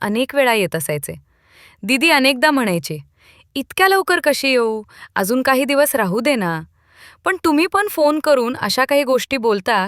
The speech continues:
की मला सुद्धा तुमची खूप आठवण येते." तेवढ्यात मम्मी तिथे आली आणि दीदीने फोन कापला. मम्मीने दीदीला किचनमध्ये बोलावले, कारण दिवाळीचा फराळ,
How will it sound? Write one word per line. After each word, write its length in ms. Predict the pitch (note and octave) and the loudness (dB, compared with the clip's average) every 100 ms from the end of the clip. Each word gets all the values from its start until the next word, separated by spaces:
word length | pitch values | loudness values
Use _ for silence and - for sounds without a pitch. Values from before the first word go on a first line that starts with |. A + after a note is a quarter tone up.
| - | -4
की 80 | A#3+ | -4
मला 300 | G3+ F3 G#3 | -2 0 -2
सुद्धा 260 | B3 A3 B3+ | -2 -2 -2
तुमची 220 | B3+ A#3+ - | -2 -4 -8
खूप 260 | - B3 A3 | -6 -4 0
आठवण 320 | F#3+ - E3 | -2 -2 -6
येते." 240 | D3+ C#3+ D2+ _ _ _ _ _ _ _ _ _ _ - | -6 -10 -14 _ _ _ _ _ _ _ _ _ _ 0
तेवढ्यात 460 | C4 D4+ E4+ B3 A#3+ | 2 4 4 2 0
मम्मी 300 | G#3 G#3+ A#3 | -2 -2 -4
तिथे 200 | G#3+ G3+ | -4 -4
आली 240 | D#3 D3 D#3 _ | -4 -6 -12 _
आणि 180 | F#3 A3 | -6 -4
दीदीने 440 | G3+ G#3 B3+ G#3 B3 | -2 -2 0 -2 -4
फोन 320 | - F#3+ F3+ | -4 -2 -2
कापला. 320 | D#3 - D3 - _ _ _ _ _ - - | -4 -6 -10 -12 _ _ _ _ _ -20 -6
मम्मीने 460 | G#3 A3 B3+ C#4 C4 | -2 0 2 2 0
दीदीला 380 | A#3 G#3 A#3 C4 - | -2 -2 -2 -2 -4
किचनमध्ये 500 | A3 G#3 G#3 G3+ G#3 | -4 -2 -2 -4 -2
बोलावले, 460 | F3+ D#3 D3 C#3+ D3+ _ _ - _ - | -2 -2 -4 -8 -14 _ _ -20 _ -2
कारण 300 | F#3 A3 A3 | 0 0 -2
दिवाळीचा 480 | F#3 F#3 G#3+ A3+ | 0 2 0 -2
फराळ, 480 | A3 G3+ G3+ G#3 F#3 | -2 0 2 2 0